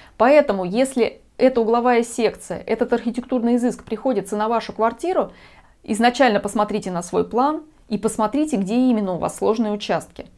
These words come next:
Углы острые, углы тупые – это всегда минус в квартире, а не плюс.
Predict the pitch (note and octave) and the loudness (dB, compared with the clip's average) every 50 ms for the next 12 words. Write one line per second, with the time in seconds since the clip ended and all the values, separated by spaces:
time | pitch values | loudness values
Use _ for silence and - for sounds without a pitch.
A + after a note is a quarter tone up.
0 | - - - - - - - - B3+ A#3+ A3+ B3+ C#4 C#4+ D#4+ E4 - - - G#4+ | -20 -20 -20 -20 -20 -14 -2 2 4 6 6 6 6 6 4 2 0 0 2 6
1 | A4 G#4 - - - - F#3 F3+ D#3 - - - - - F#3 F#3+ A#3 B3+ D4 D4 | 6 6 6 4 0 -6 -6 -6 -6 -6 -8 -4 -4 -2 0 0 2 2 2 2
2 | D4+ D4+ C#4 C#4+ B3+ A#3+ A3+ F#3 F3 - - - G#3+ G#3+ G#3+ G#3 - - G3+ G3+ | 0 -2 -2 0 0 0 2 2 0 0 -2 -2 0 0 0 -2 -2 -4 -2 0
3 | A#3+ C4+ C#4+ B3+ A#3+ A#3+ G#3+ F3 - - - F3 F#3 F#3 - - A#3 A3+ A3+ G#3 | 2 4 4 6 4 4 2 0 -4 -6 -6 -4 -4 -4 -4 -4 -2 0 0 0
4 | G#3 G#3 G#3 G#3 A3 G3+ F3+ - - - - | 0 -2 -4 -4 -4 -4 -4 -4 -8 -14 -20